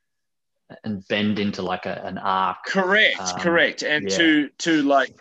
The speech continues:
Speaker 2: to give the other idea of why it was mounted like that, like, let's say you weren't just a person,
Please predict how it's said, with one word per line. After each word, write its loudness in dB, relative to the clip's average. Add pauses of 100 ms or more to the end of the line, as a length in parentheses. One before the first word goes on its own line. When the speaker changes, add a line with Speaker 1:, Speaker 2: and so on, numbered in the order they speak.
(300)
Speaker 2:
to -4
give 0
the 4
other 4
idea 4
of -2
why 2
it -4
was -10
mounted -2
like -6
that, -6 (440)
like, -2
let's -4
say -2 (260)
you 2
weren't -4 (100)
just -6
a -10
person, -6